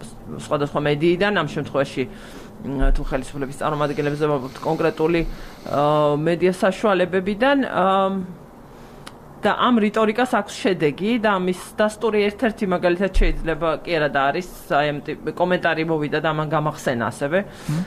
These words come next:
Speaker 1: აა, ასეთი ფორმით მოგმართავს და ამიტომ ვიტყვი, ეს გამოწკეპილი და სტუდიაში ადვილია საუბარი მთავრობა როგორ უნდა მოიქცეს. თვითონ ამერიკელი მაღალჩინოსნები სწორად აფასებენ მთავრობის ნაბიჯებს, რომ რუსეთთან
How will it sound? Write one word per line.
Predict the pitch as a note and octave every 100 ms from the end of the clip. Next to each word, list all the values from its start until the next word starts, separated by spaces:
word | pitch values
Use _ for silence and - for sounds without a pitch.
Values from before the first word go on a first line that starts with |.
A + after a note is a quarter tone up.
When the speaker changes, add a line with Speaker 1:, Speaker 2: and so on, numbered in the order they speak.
| - - -
Speaker 1:
აა, | - D#3 D#3+ D#3 - - - - - - -
ასეთი | - E3+ E3+ -
ფორმით | F3+ E3 D#3 D3+
მოგმართავს | D#3+ D#3 D#3+ C#3+ E3+ C3+ -
და | D#3
ამიტომ | C#3 C#3+ C3+
ვიტყვი, | C#3+ - G#3+
ეს | - F#3 F3+ F#3
გამოწკეპილი | D3+ E3 E3 E3 E3 D#3 D3
და | C#3+ C3+
სტუდიაში | - E3+ E3 D#3 C#3+ C3+
ადვილია | C#3+ E3+ E3 B2
საუბარი | - D3+ C#3 C#3
მთავრობა | F#3 - D#3 D3+ D3
როგორ | E3 C#3+ D#3
უნდა | D#3+ F#3
მოიქცეს. | E3 C3+ A#2 - G2+ - - - - - -
თვითონ | - G3+ G#3+
ამერიკელი | F#3 E3 F3 E3+ E3 D#3
მაღალჩინოსნები | D3+ D3+ D#3 G3 A#3+ G#3 E3
სწორად | D3 D#3 F#3+
აფასებენ | G3 F#3+ F#3+ E3 B2
მთავრობის | E3 D#3 B2+ C3+
ნაბიჯებს, | D#3 F3 F#3 -
რომ | A3
რუსეთთან | D#3+ D#3+ G3+ G3 B3+